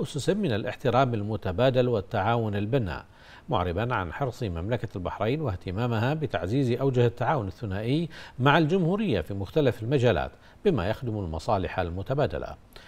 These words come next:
من جانبه عبر معالي السيد ألبرت شين جيرو عن شكره وتقديره لوزير الخارجية، معربا عن سعادته بزيارة مملكة البحرين، مشيدا بعلاقات التعاون القائمة بين البلدين الصديقين، مؤكدا معاليه حرص جمهورية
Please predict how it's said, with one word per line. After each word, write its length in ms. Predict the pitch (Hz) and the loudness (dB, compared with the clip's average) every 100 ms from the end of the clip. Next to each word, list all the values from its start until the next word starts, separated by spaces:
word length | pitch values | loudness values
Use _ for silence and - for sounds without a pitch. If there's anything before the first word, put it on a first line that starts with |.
| - - - | -20 -10 4
من 120 | 160 | 8
جانبه 380 | 165 269 240 208 | 10 10 8 6
عبر 300 | 196 190 131 | 6 4 4
معالي 240 | 151 151 | 4 2
السيد 340 | 117 165 147 - | 2 6 6 6
ألبرت 420 | 190 135 123 101 | 2 4 4 4
شين 300 | - 156 117 | 0 0 0
جيرو 380 | 98 160 113 127 | 4 6 8 6
عن 280 | 151 127 101 | 4 0 -4
شكره 400 | 127 175 160 135 | -4 0 4 6
وتقديره 580 | 147 - 147 175 147 82 | 6 4 -2 2 2 2
لوزير 380 | 98 101 110 151 | 0 0 4 4
الخارجية، 680 | 123 135 127 135 156 82 - - - - | 4 2 4 4 2 -2 -4 -14 -20 -4
معربا 460 | 170 139 113 127 135 | 4 4 4 2 -2
عن 100 | 123 | -2
سعادته 640 | 117 92 101 117 117 143 | -2 0 0 -2 0 0
بزيارة 520 | 151 110 151 165 95 107 | 0 2 2 0 -2 -4
مملكة 520 | 90 92 127 117 98 | -6 -2 -2 -2 -4
البحرين، 440 | 87 - 95 80 71 - - - | -6 -4 -4 -6 -10 -20 -18 -8
مشيدا 440 | 127 156 117 160 | -6 0 4 4
بعلاقات 540 | 143 87 82 - 127 117 | 4 2 2 2 2 0
التعاون 520 | 110 104 131 139 117 | -2 0 2 2 2
القائمة 580 | 110 - 165 117 113 196 | -2 2 4 4 2 0
بين 280 | 147 107 98 | 2 0 -2
البلدين 560 | 90 92 95 104 151 | -4 -2 0 2 2
الصديقين، 540 | 120 - 151 156 82 67 - - - - | 0 -2 -2 -2 -4 -8 -14 -20 -16 -4
مؤكدا 460 | 147 240 233 190 | 0 2 4 6
معاليه 420 | 156 135 127 131 185 | 6 6 6 4 2
حرص 280 | 208 175 | 0 2
جمهورية 580 | 139 117 107 143 196 113 | 2 2 0 0 4 4